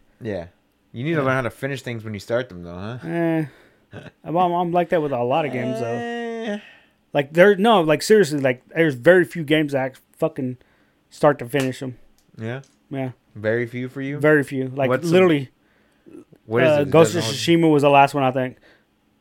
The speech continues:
Speaker 1: Yeah, you platinum that one, huh?
Speaker 2: Yeah, I platinum that one. Oh, I did finish, uh, Cyberpunk. Like, the main quest line.
Speaker 1: Main quest
Speaker 2: You know
Speaker 1: line.
Speaker 2: how bad it is? I've probably bought, uh, uh, fucking Skyrim, like, four times,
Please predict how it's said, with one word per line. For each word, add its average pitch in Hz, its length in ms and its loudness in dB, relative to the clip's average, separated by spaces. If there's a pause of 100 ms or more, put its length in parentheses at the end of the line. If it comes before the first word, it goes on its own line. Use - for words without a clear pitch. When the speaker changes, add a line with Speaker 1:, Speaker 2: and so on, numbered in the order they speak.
(600)
Speaker 1:
Yeah, 104 120 -8
you 113 180 -4
platinum 120 460 0
that 107 200 -4
one, 92 120 -10
huh? 110 200 -8 (140)
Speaker 2:
Yeah, 143 240 -2
I - 40 -2
platinum 139 380 0
that 135 140 -4
one. 135 100 -10
Oh, 185 100 4
I 208 120 6
did 247 180 -2
finish, 202 320 0
uh, 151 120 6
Cyberpunk. 131 640 -2 (800)
Like, 127 160 -6
the 131 80 2
main 127 240 2
quest 127 280 0
line. 120 280 -6 (360)
Speaker 1:
Main 95 240 -10
quest - 260 -12
Speaker 2:
You 156 80 2
know 175 60 4
Speaker 1:
line. 175 60 6
Speaker 2:
how 170 120 4
bad 143 300 4
it 170 80 -2
is? 180 300 -2 (340)
I've 143 320 -2 (100)
probably 180 320 4
bought, 139 460 4 (560)
uh, 131 440 -4 (1500)
uh, 123 320 -8 (160)
fucking 147 260 -4
Skyrim, 151 640 2
like, 143 160 -10
four 165 280 4
times, 160 440 -2